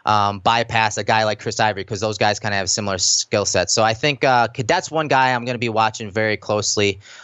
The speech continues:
uh, so far in camp. On the defensive side, hmm, I'd, I'd have to stick with the secondary just because of the changes, uh, in the slot corner position. That's something I, you know, we continue to talk about Cover One because,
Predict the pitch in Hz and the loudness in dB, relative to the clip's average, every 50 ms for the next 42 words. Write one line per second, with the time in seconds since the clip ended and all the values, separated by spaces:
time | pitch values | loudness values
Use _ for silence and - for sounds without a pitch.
0 | - - 98 104 101 - - 117 107 - - 107 104 101 101 - 120 113 110 147 | -4 0 0 2 2 2 2 0 0 2 2 0 0 0 -2 0 0 0 2 2
1 | 151 156 143 117 151 - 240 262 262 - 262 - 254 240 254 247 247 - _ _ | 2 0 0 0 0 0 0 0 0 0 0 2 4 4 4 2 0 -2 _ _
2 | _ _ _ _ _ _ - - - - - - _ - - 175 151 131 107 98 | _ _ _ _ _ _ -20 -20 -20 -20 -20 -20 _ -8 -4 -2 -2 -2 -2 -6
3 | - - - - 151 165 165 - - 143 - - 139 143 127 123 156 151 - 156 | -10 -10 -2 0 2 2 2 0 -2 -4 -2 0 -2 -2 -2 -4 -4 -4 -4 -6
4 | - - - 156 - - 147 151 - 127 - - 139 131 - 147 135 135 135 139 | -6 -4 -4 -6 -6 -4 -6 -6 -4 -2 -2 0 0 0 0 -2 0 0 0 2
5 | 143 139 131 - 127 113 - - 117 - 131 123 123 113 107 113 110 104 95 110 | 2 0 -2 -2 -4 -6 -6 -6 -4 0 2 2 2 2 2 0 0 0 -2 -2
6 | 104 - - 120 120 120 117 123 120 117 - - _ - _ _ _ _ - 104 | -2 0 0 0 0 0 0 0 0 0 -2 -4 _ -20 _ _ _ _ -2 0
7 | 104 101 107 - 123 117 113 107 - - 117 113 - - - 120 127 123 123 - | 2 2 2 2 0 0 0 -2 0 2 2 0 0 -2 -4 -4 -2 -2 0 0
8 | 127 113 104 120 120 - - 131 120 120 110 101 - - 117 110 - 117 107 107 | -2 0 0 0 0 0 0 0 0 0 0 2 2 2 0 2 0 0 2 2
9 | 104 104 101 101 98 - 110 110 104 101 98 98 107 101 - 104 - - 127 117 | 2 2 0 -2 -4 -4 -2 0 0 0 0 -2 -2 -2 -2 -2 0 0 0 2
10 | 117 107 107 - 110 104 107 101 113 101 101 98 98 101 - 107 101 101 104 101 | 2 2 2 2 2 2 2 0 0 0 2 0 0 0 0 0 0 2 0 0
11 | 101 107 107 104 98 104 - - 101 98 95 90 | 2 0 0 0 -2 -2 0 2 2 2 2 0